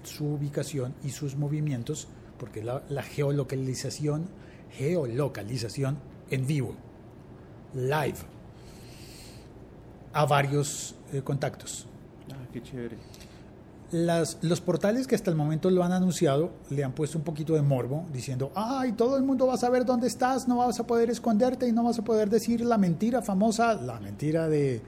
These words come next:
Speaker 1: 'No, yo ya estoy llegando.
Speaker 2: <laughs>
Speaker 1: Aquí ya estoy llegando, es que ya voy por el camino.'" Y resulta que todavía no ha salido de la casa.
Speaker 2: Pues sí, hay gente así. Yo sí voy a decir y,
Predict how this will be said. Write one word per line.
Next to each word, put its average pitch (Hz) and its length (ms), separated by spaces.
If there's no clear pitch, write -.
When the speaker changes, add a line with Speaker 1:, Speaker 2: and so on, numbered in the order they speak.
Speaker 1:
'No, 165 180
yo 269 140
ya 294 140
estoy 294 300
llegando. 294 560
Speaker 2:
<laughs> 139 1800
Speaker 1:
Aquí 190 280
ya 285 100
estoy 277 280
llegando, 269 440
es 214 180
que 277 260
ya 254 180
voy 220 240
por 294 160
el 285 140
camino.'" 214 520
Y 120 60
resulta 110 360
que 131 100
todavía 120 320
no 131 100
ha 127 40
salido 127 280
de 135 60
la 151 80
casa. - 280
Speaker 2:
Pues 113 140
sí, - 80
hay 101 100
gente 98 240
así. 76 200
Yo 110 100
sí 117 140
voy 123 160
a 127 100
decir 110 340
y, 110 240